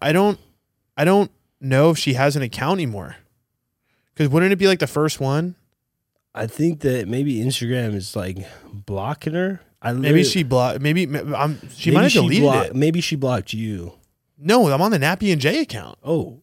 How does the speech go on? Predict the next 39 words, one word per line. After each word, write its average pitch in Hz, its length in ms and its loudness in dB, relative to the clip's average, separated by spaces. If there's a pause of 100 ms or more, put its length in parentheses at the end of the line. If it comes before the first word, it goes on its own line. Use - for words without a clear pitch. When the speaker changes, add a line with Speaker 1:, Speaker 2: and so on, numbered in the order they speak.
(120)
Speaker 2:
oh, 156 400 -6 (420)
that's 127 160 -4
Speaker 1:
Can 156 100 0
you 208 120 2
Speaker 2:
weird. 120 60 -2
Speaker 1:
find 196 240 0
her? 311 200 -8 (460)
Speaker 2:
I, 135 180 -2 (180)
oh. 117 200 -10 (760)
Speaker 1:
'Cause 143 160 -2
I 139 160 -2
can't. 131 360 -6 (1300)
Speaker 2:
Fuck, - 400 0
I 110 120 -4
guess. 127 420 -2 (460)
Speaker 1:
That's 165 120 0
what 196 60 0
I'm 190 60 -2
saying. 214 280 0
Maybe 160 180 -2
she 220 160 -4
deleted 196 380 0
her 156 160 -2
shit. 104 320 -10 (800)
Maybe 147 180 -6
she 208 100 -2
got 208 180 -2
bullied. 180 440 -2 (1200)
Speaker 2:
You 123 200 -8
th-, 113 320 -12
Speaker 1:
Did 123 140 0
she 123 80 0
Speaker 2:
beca-, 185 40 0
Speaker 1:
get 240 160 0
bullied? 202 400 0
Speaker 2:
maybe 131 360 2
because 147 320 0
she 131 220 -2
became 123 680 -2